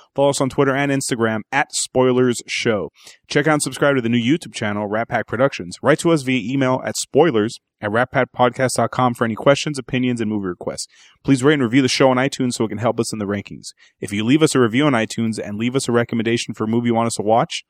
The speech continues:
that movie will go to the top of our list, and we'll watch it before any other requests. Next week,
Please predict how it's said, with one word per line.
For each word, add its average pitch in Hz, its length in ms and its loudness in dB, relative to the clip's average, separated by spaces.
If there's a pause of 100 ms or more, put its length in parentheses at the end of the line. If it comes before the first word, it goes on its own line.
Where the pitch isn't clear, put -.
(320)
that 120 140 0
movie 131 160 2
will 131 80 2
go 123 100 2
to 117 60 2
the 110 80 -4
top 123 200 -2
of 127 60 2
our 120 140 2
list, 135 260 -4
and 98 140 -12
we'll 101 120 -4
watch 107 240 2
it - 80 -4
before - 300 -2
any 113 220 -2
other 107 160 2
requests. - 580 -2 (220)
Next 131 360 -2
week, 160 220 -2